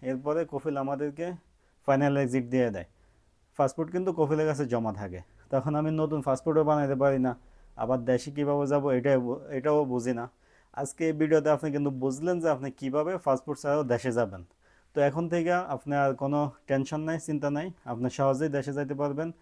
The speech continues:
যদি ভিডিওটি ভালো লাগে, অবশ্যই ভিডিওটি শেয়ার করবেন, কারণ এই ধরনের সমস্যা কিন্তু অনেকেই আছে। ভিডিওটা দেখলে সহজে মানুষ সমাধান করতে পারবে। তো এই ধরনের আরও নতুন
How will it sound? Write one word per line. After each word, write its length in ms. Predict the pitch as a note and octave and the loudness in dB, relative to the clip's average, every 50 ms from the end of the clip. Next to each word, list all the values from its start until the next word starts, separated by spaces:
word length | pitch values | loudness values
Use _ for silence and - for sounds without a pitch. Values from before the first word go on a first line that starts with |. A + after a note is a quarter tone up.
| _ _ _ _ _ _ - | _ _ _ _ _ _ -6
যদি 200 | B2+ D#3 D#3+ E3+ | -4 -2 0 2
ভিডিওটি 380 | D#3 E3 E3 E3 E3 D#3+ F3+ | 2 4 4 4 4 4 2
ভালো 220 | E3+ D3+ C#3+ D3+ D#3 D#3+ | 0 2 2 4 4 4
লাগে, 120 | E3 E3 | 4 4
অবশ্যই 400 | D#3+ C#3 B2+ B2 - - - D3+ C#3 C#3+ | 4 4 4 2 -2 -4 -6 -4 -2 0
ভিডিওটি 280 | C#3+ C#3 C#3 C#3 C#3+ | 0 2 2 0 0
শেয়ার 240 | C3+ - D3 C3 B2+ | -2 2 2 2 2
করবেন, 300 | A#2+ C3 B2+ A2+ A#2 A2+ A2+ | 2 0 -2 -2 -2 -6 -2
কারণ 240 | - C3+ C3+ C#3 C#3+ | 0 2 2 2 2
এই 80 | C#3 C#3 | 0 0
ধরনের 280 | C3+ C#3 D3 D3+ D#3+ D3+ | 0 0 0 -2 -2 -2
সমস্যা 360 | - D3 C#3+ C#3+ C#3 - C#3 | -2 -2 -2 -2 -2 -2 -4
কিন্তু 200 | C#3 C3 C3+ D3 | -4 -2 -2 -2
অনেকেই 380 | D3 C3+ C3 B2+ A2 C3 B2 | 0 2 2 2 2 2 0
আছে। 260 | A2+ G2+ F#2+ - G#2+ F#2+ - _ _ _ _ _ _ _ _ _ _ _ _ - B2 | 0 0 -2 -6 -10 -14 -18 _ _ _ _ _ _ _ _ _ _ _ _ -4 -2
ভিডিওটা 320 | C3 C3 C#3+ C#3 C3+ D#3 D3 | 0 0 0 2 0 0 0
দেখলে 420 | C#3 D3 C#3 D3+ E3 F3+ G3 G#3 - _ _ _ _ | 0 -2 -2 -2 -2 -4 -4 -4 -8 _ _ _ _
সহজে 360 | - - C3+ C3+ C3+ B2+ C#3+ C#3 | -6 0 2 2 4 4 2 0
মানুষ 260 | C#3 C#3 C#3 C#3+ C#3 C3+ - - | 0 0 0 0 -2 -2 -2 -2
সমাধান 340 | C3 C3 C3 B2 B2+ B2+ A#2+ | 0 0 2 2 0 0 0
করতে 260 | C3+ B2 - - A#2 | -2 -4 -2 -2 -2
পারবে। 300 | G#2+ G#2 F#2+ F2 F2+ F2+ - _ _ _ _ _ _ _ _ _ _ _ _ | -2 -2 -4 -6 -10 -14 -16 _ _ _ _ _ _ _ _ _ _ _ _
তো 60 | - D3+ D3 | 2 2 4
এই 120 | D3+ D#3 C#3+ | 4 4 2
ধরনের 360 | D3+ E3 E3+ F3 F#3 F#3 E3+ D#3 | 4 2 2 2 4 4 6 6
আরও 180 | D3+ D3+ D#3+ D#3+ | 6 6 6 4
নতুন 320 | D#3+ D#3+ D#3+ D3+ D#3 D#3+ | 4 2 0 0 0 0